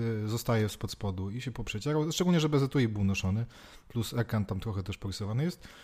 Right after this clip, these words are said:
I tam nawet jak były jakieś, na, czy na Zero P L N, jak pisaliśmy, że były e, promocje na te podświetlane Paperwhite'y, to ciągle jej pytam, czy, czy chce kupić. Ona mówi,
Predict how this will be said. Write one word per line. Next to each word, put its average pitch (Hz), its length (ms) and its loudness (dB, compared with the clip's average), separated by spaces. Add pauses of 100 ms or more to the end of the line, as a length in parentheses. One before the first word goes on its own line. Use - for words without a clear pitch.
(340)
I 143 60 -2
tam 208 120 4
nawet 220 260 2
jak 165 140 4
były 160 160 6
jakieś, 139 380 4
na, 117 280 -2 (180)
czy 120 140 -4
na 110 220 4
Zero 110 260 2
P 107 120 -2
L 101 120 2
N, 151 100 2
jak 147 180 2
pisaliśmy, 120 380 2
że 104 100 2
były 104 300 2 (840)
e, 107 220 4
promocje 107 460 2
na 98 480 2
te - 80 -4
podświetlane 131 600 0
Paperwhite'y, 110 680 0 (380)
to - 80 -8
ciągle 160 260 6
jej 123 80 8
pytam, 120 280 2
czy, 107 320 -4
czy 107 140 -6
chce 101 200 -4
kupić. 98 280 -8
Ona 131 140 -2
mówi, 131 220 -2